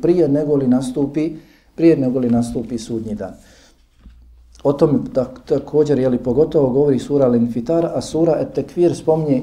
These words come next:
i te znake prije nastupa sudnjeg dana i znakove pojedine kada nastupi sudnji dan. Kao kaže Abdullah ibn Abbas, radijallahu anhuma, vidjet ćemo, jeli, kroz komentar,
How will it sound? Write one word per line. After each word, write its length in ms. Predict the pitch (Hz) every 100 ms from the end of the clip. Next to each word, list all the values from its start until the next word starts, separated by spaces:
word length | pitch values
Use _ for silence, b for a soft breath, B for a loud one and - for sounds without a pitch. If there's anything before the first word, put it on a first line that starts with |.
| 131
i 120 | 123
te 180 | 175 151
znake 520 | 120 160 170 170 135 - -
prije 240 | 226 226
nastupa 460 | 143 151 165 170 143
sudnjeg 380 | 131 151 143 127
dana 280 | 165 151 -
i 120 | 120
znakove 500 | 131 147 147 120 110
pojedine 460 | 143 127 123 113 107
kada 160 | 101
nastupi 440 | 107 113 - 107 113
sudnji 320 | - 104 95
dan. 120 | 92 92 B B B
Kao 120 | - 113
kaže 380 | 135 120 110 107 B B -
Abdullah 340 | 107 123 120
ibn 160 | 104 107
Abbas, 380 | 101 135 139
radijallahu 540 | 120 110 113 110 117 120
anhuma, 280 | 123 120 107
vidjet 300 | 120 113 -
ćemo, 160 | 101
jeli, 240 | 104 120 - B B B
kroz 220 | - 110
komentar, 600 | - 107 120 135 160 151